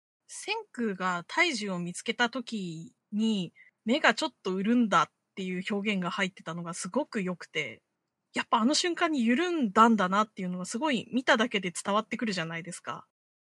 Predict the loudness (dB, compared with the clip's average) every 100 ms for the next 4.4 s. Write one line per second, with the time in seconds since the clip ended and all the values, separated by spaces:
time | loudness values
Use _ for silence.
0 | _ -2 -2 -2 0 0 -2 0 -2 0
1 | 0 2 6 8 8 6 0 -2 0 0
2 | -2 _ -8 0 2 4 4 4 2 2
3 | 2 4 4 0 -4 -4 0 2 2 -2
4 | -8 -8 -8